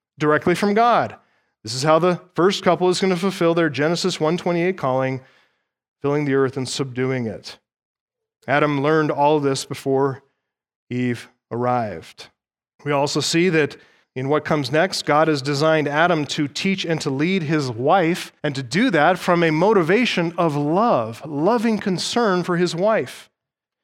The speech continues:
There's some do's and, the, and don'ts. In verse sixteen, the Lord God commanded the man,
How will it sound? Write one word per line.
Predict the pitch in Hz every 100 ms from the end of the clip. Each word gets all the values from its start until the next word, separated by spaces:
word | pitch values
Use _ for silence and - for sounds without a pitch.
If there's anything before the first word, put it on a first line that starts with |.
| _ _ _ _ _
There's | 131
some | - 151
do's | 135 202 214 175
and, | 165
the, | 143 135 160
and | 147 123
don'ts. | 165 202 147 143
In | 135
verse | 170 -
sixteen, | 190 - - 208 185
the | 143
Lord | 160 165
God | 160 156
commanded | 147 165 151 196 180
the | 143
man, | 135 143 165